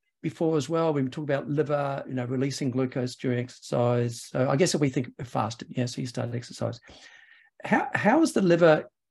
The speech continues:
uh, how does it manage maintaining the glucose concentration? Like, how much does it release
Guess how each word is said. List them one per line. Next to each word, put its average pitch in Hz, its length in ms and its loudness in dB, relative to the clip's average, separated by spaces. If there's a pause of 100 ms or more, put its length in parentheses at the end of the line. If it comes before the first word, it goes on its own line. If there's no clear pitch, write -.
uh, 143 160 0
how 156 120 4
does 226 120 2
it - 120 -2
manage 139 500 2
maintaining 131 560 -2
the 120 80 -4
glucose 127 400 -4
concentration? 127 640 -4
Like, 127 200 -2 (340)
how - 140 2
much - 220 2
does 147 120 0
it 165 40 -2
release 147 600 2